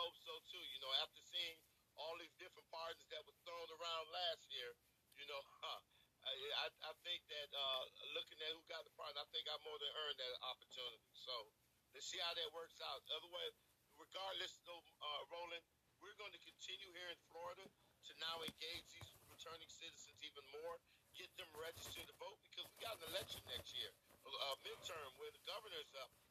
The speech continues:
and the rest of the clemency board, uh, uh, officials, they're up for election. And so we're gonna engage our people and get them, uh, registered to vote, riled up, ready to go, uh, when November twenty twenty-two comes along.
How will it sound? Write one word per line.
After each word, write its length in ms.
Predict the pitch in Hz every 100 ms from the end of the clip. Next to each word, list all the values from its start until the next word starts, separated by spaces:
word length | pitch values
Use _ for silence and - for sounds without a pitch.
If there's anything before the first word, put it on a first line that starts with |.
| -
and 60 | 143
the 120 | 147 165
rest 240 | 190 -
of 80 | 175
the 40 | -
clemency 400 | 202 320 - - -
board, 160 | - - - - - - -
uh, 80 |
uh, 400 | 143 - 143 -
officials, 480 | - - 185 - - -
they're 260 | - 254 -
up 160 | 208 - -
for 80 | - -
election. 320 | 220 - - - - - - -
And 140 | 156 156
so 160 | - 165 -
we're 140 | -
gonna 240 | 170 - -
engage 400 | - 170 160 -
our 160 | 151 -
people 240 | 175 - 139
and 100 | 135 -
get 120 | 170 -
them, 160 | - - _ _ -
uh, 240 | 127 127 123
registered 480 | 170 - - - 196
to 120 | -
vote, 240 | - 427 403 -
riled 400 | - 180 190 294
up, 120 | 196 -
ready 280 | 170 180 180
to 80 | - 185
go, 240 | 220 160 - - - -
uh, 240 | 143 147 143
when 80 | 160 156
November 400 | 151 - 170 160 -
twenty 240 | 156 160 156
twenty-two 400 | 156 143 139 143 -
comes 160 | 135 -
along. 240 | 123 107